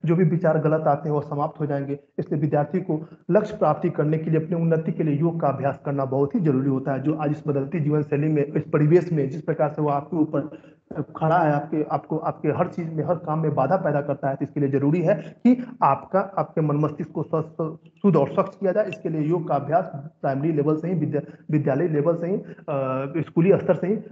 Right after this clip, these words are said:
अ, उस प्राथमिक स्तर से ही उन सब चीजों का विकास बच्चों में किया जा सके, ताकि बच्चे बड़े होकर अपने जीवन को सफल बनाने के लिए, अपने विकास की रूपरेखा को तैयार करने के लिए योग अभ्यास के माध्यम से अपने जीवन शैली को बदलते हुए गंभीर, एकाग्रचित और ध्यान मुद्रा में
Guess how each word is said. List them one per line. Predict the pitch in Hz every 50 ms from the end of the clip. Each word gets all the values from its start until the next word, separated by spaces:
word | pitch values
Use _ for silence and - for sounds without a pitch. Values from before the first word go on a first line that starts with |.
| - - -
अ, | 156 143 139 139 - - _ -
उस | - 170 - - -
प्राथमिक | - 147 135 - 196 185 196
स्तर | 156 - - 180
से | 151 - 165
ही | 160 190 - -
उन | - 180
सब | - 165
चीजों | 151 - 160 151 156 156
का | 151 147
विकास | 139 143 143 156 151 156 -
बच्चों | 143 - - 160
में | 151 143 147
किया | - 165 151
जा | 151
सके, | 143 151 156 151
ताकि | 147 - 165 143 - 170
बच्चे | 143 139 139 - - 175 147
बड़े | 131 139 139 156 147
होकर | 156 151 - - 151 - - - - -
अपने | 156 - - 160 147
जीवन | 139 135 147 156 165 175
को | 165 151
सफल | - - 143 143 156 156 151
बनाने | 147 143 156 156
के | 156 -
लिए, | 160 170 180
अपने | 175 170 165 165 139
विकास | 139 147 - 147 147 147
की | - - 151
रूपरेखा | 147 156 143 - 151
को | 147 147 143
तैयार | - 143 139 143 143
करने | - 156 143 147 147
के | - 160
लिए | 202 - - - - - -
योग | 151 147
अभ्यास | 151 131 127 139 143 143 - -
के | 151
माध्यम | 143 135 131 131 156 156
से | 156 156 180
अपने | 156 - - - 147 143
जीवन | 131 135 139 143
शैली | 139 - 143 135 143
को | 143 147
बदलते | 139 135 135 131 135 - 165
हुए | 151 156 175 180
गंभीर, | 156 127 123 127 143 160 170
एकाग्रचित | 165 151 - 139 135 135 - - - -
और | 160 127 123 - - - - _ -
ध्यान | 147 123 151 156 160
मुद्रा | 156 151 143 151 156
में | 151 156 160 -